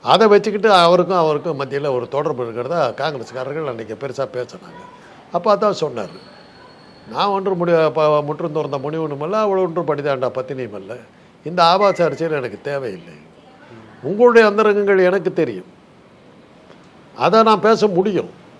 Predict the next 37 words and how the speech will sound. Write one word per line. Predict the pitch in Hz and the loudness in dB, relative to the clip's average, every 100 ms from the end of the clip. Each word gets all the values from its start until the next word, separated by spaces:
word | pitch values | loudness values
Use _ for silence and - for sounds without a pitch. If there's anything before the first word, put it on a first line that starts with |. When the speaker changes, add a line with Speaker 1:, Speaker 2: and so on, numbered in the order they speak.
| - - | -18 -6
Speaker 1:
அந்த | 156 185 | -2 4
ஆபாச | 180 202 202 185 | 4 4 2 0
அரசியல் | 170 156 156 | -4 -4 -4
எனக்கு | 139 117 127 | -4 -6 -4
தேவையில்லை. | 135 123 107 101 - - - - - | -4 -2 -6 -10 -16 -20 -20 -20 -8
ஆட்சியில் | - 170 214 226 208 | 4 6 6 4 4
உட்கார்ந்து | 196 180 202 185 | 4 6 4 4
கொண்டு | 190 175 | 0 -2
நீங்கள் | 160 202 196 | 0 2 0
செய்கின்ற, | 156 190 190 180 180 170 151 135 - - | 2 2 0 2 2 4 2 -2 -12 0
அ, | 165 160 156 151 143 | 6 8 8 8 6
தவறுகளை | 160 185 208 190 180 | 6 6 6 6 6
எல்லாம் | 190 220 208 | 6 6 4
நான் | 185 | 4
மக்களிடம் | 175 180 208 185 170 | 2 2 2 2 0
கொண்டு | 160 | -2
போய் | 175 165 160 | 0 0 -2
கொடுத்தே | 175 220 | 0 2
உங்களை | 214 180 165 | 4 2 0
நான் | 156 147 131 120 117 117 | 0 -2 -2 -4 -6 0
தோற்கடிப்பேன்னாரு." | 170 175 160 131 143 117 107 | 2 4 0 -2 -6 -6 -6
அதே | 120 170 233 | -4 -2 0
தான் | 233 226 | 0 -2
அவர் | 139 135 | -2 -6
பண்ணாரு. | 110 104 113 | -8 -6 -4
அறுபத்தி | 160 190 180 | -2 -2 -4
ரெண்டுல | 175 | -2
அவர் | 175 160 | 0 -2
மேல | 156 175 | -4 -4
பழியை | 160 165 165 - | -4 -4 -4 -6
சுமத்தினாங்க, | 151 147 117 107 127 - - - - | -12 -10 -10 -10 -12 -14 -20 -12 -2
அறுபத்தேழுல | 214 240 233 214 190 | 2 2 2 0 0
காணாம | 180 185 135 | -2 -4 -6
போனாங்க. | 92 85 - - - - - - - - - - | -12 -18 -20 -20 -20 -20 -20 -20 -20 -20 -20 -16
இந்த | 151 202 | -6 -2
அரசியல் | 220 226 233 | 0 0 0
எடுபடல, | 226 226 208 135 | 0 0 -2 -6